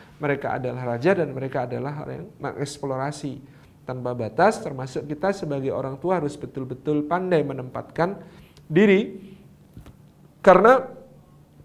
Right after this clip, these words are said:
mungkin bagi orang tua, "Loh, kapan mereka diajari bahwa sholat itu serius?"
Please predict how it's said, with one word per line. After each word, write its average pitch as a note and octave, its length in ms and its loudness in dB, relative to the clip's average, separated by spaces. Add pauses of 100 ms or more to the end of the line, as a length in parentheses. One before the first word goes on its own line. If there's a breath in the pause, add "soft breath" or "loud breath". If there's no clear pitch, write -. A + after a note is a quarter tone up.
(220)
mungkin D3 280 2
bagi B2+ 200 2
orang B2+ 280 0
tua, C#3 360 0
"Loh, A#2 200 -6
kapan G#3 400 0
mereka F#3+ 280 0
diajari D#3 520 0
bahwa C#3 200 -4
sholat D3+ 360 0
itu D3+ 160 -6
serius?" C#3+ 640 -4